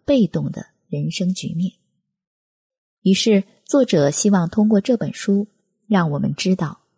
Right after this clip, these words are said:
过于好脾气的人会承受各方面的伤害。想要保护自己，就要告别老好人士的人生。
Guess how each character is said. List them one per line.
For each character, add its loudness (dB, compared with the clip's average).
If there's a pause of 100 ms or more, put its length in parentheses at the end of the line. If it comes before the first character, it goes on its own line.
(540)
过 4
于 2
好 -4
脾 -6
气 -2
的 0
人 0 (260)
会 2
承 -2
受 -2
各 2
方 -4
面 0
的 -8
伤 -4
害。 -12 (1120)
想 2
要 4
保 0
护 0
自 -2
己， -12 (320)
就 2
要 -2
告 0
别 -4
老 -4
好 -6
人 -4
士 -4
的 -2
人 -4
生。 -2